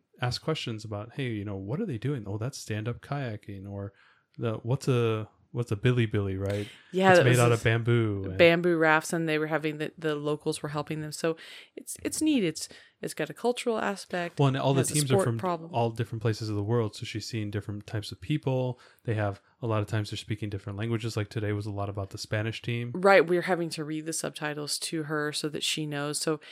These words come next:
Speaker 2: it's great for exposure. It's great for sports because, honestly, we should have been watching the Olympics right now, and we can't.
Speaker 1: <laughs>
Speaker 2: So <laughs> we're, we're an Olympics loving family here.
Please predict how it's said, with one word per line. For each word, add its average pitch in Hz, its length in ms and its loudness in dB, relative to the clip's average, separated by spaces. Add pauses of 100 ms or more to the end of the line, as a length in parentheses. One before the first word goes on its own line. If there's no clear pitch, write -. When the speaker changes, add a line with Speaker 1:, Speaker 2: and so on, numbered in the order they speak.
(240)
Speaker 2:
it's 185 160 -4
great 240 240 0
for - 140 -6
exposure. 156 720 -2
It's - 160 -6
great 339 220 -2
for 226 100 0
sports 196 440 -2
because, 180 260 -4
honestly, 185 600 -2 (140)
we 262 140 -4
should - 180 0
have 349 100 -2
been 294 140 2
watching 247 320 2
the 165 160 -2
Olympics 151 460 -2
right 143 180 0
now, 143 300 -2 (100)
and 156 220 -2
we 160 80 -2
can't. 165 480 2
Speaker 1:
<laughs> - 180 -12
Speaker 2:
So 180 180 -2 (600)
<laughs> 226 360 6
we're, 220 420 4
we're 196 200 2
an 175 80 4
Olympics 156 460 0
loving 160 260 0
family 160 340 0
here. 143 200 -6